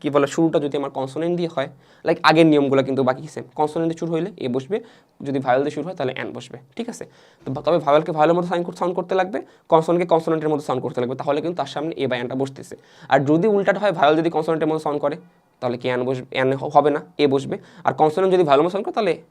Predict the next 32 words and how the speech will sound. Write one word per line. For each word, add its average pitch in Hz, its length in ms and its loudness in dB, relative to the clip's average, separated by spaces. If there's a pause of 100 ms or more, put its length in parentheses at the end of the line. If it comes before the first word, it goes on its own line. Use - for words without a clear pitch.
(120)
অ্যান 131 140 -6
হবে। 120 160 -4 (380)
আগে 170 240 10
যে 170 120 6
রুলগুলো 165 280 4
পড়তাম, 277 300 -4
সেই 156 200 -4
রুলগুলো 139 260 0
এখানে 131 180 -4
সেম। - 180 -8 (360)
এবার 185 140 10
লাস্টে 202 240 10
দেখি, 147 160 -4 (260)
সুপারলেটিভ 220 640 6 (340)
মোস্ট 165 460 0
এর 143 200 2
অর্থ 131 300 2 (380)
যখন 147 280 -2
ভেরি 147 320 2
বা 202 120 -2
খুব 196 200 -6
বেশি 143 280 -4
বোঝায়, 131 560 0 (380)
তখন 220 380 0
তার 147 220 8 (320)
পূর্ব-, 135 360 -6
তখন 156 400 -4
দি 139 160 0
এর 151 60 -2
পরিবর্তে 135 540 -6 (180)
এ 131 140 2
বসে। - 260 -8